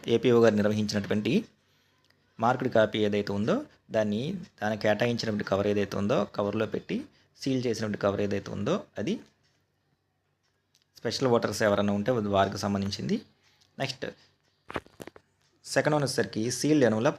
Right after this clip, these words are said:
containing voter slips. అసెంబ్లీకి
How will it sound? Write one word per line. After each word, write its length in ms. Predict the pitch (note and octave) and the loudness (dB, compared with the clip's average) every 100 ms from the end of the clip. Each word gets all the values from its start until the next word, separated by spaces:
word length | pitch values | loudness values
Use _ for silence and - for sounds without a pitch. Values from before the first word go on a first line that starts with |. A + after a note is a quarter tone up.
| G#2+ | -6
containing 540 | A2 A#2 A#2 A2+ A#2+ | -2 0 0 0 0
voter 340 | G#2+ A2+ A#2 - | 2 2 0 -4
slips. 320 | G2 - - - _ _ _ _ _ _ _ _ _ _ - | -8 -8 -10 -12 _ _ _ _ _ _ _ _ _ _ -10
అసెంబ్లీకి 680 | - B2+ B2+ B2+ F3 B3 | -4 0 0 0 0 -2